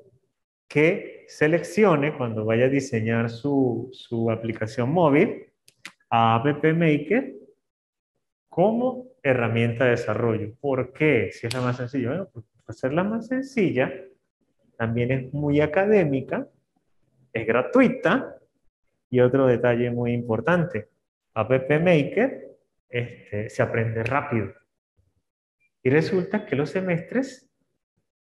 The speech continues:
son espacios de tiempo limitado.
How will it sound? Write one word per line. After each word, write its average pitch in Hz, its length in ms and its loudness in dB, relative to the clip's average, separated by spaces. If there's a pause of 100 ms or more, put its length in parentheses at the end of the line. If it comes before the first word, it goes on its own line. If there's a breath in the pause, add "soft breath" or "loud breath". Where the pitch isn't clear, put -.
(400)
son 135 280 0
espacios 151 520 -2
de 127 140 2
tiempo 147 360 0
limitado. 107 720 -2